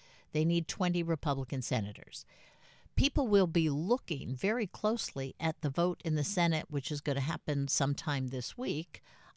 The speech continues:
on the emergency powers. They'll be looking to see, okay, how many Republican senators do,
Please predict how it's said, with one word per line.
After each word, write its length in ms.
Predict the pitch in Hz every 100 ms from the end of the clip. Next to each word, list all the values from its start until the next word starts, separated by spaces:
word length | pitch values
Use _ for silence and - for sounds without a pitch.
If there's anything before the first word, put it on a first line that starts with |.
| -
on 500 | 160 160 160 156 156 - -
the 420 | 147 151 147 147
emergency 560 | 156 180 226 277 - 117
powers. 540 | 113 - - - - - _ _ - - - _
They'll 140 | 185
be 140 | 180 180
looking 380 | 202 254 277 226
to 120 | 220
see, 300 | - 233 -
okay, 300 | 320 - 262
how 200 | 214 254
many 300 | 311 294 247
Republican 640 | 226 214 - 214 214 214
senators 460 | 202 220 214 220 202
do, 320 | 190 262 330